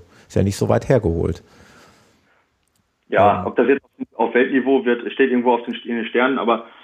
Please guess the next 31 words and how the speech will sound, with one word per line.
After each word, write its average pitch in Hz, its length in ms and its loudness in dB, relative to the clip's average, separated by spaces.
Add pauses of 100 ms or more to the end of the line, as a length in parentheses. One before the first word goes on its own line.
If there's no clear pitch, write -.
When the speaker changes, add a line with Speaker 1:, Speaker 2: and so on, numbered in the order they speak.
(300)
Speaker 2:
ähm, 107 520 -2 (520)
ja, 107 300 2
ich 107 80 -10
meine, 120 320 0
ähm, 113 520 2
und 117 220 -6 (220)
das 117 200 -4
ist 139 140 -8
ja 135 80 0
auch 110 240 0
die, 113 440 -4 (120)
sag 120 200 -6
ich 117 40 -2
mal, 117 80 2
der 113 100 2
Gedanke 123 400 0
hinter 120 200 0
dem, 113 340 0
dem 113 200 0
Ultra, 120 580 0 (320)
zu 123 100 0
schauen, 123 380 2
wo 120 140 0
sind 120 200 0
denn 113 140 -2
deine 107 240 2
eigenen 110 320 -2
Grenzen? 120 520 -8 (140)
Speaker 1:
Ja. 104 240 -8
Speaker 2:
Und, 113 320 0
ähm, 113 240 4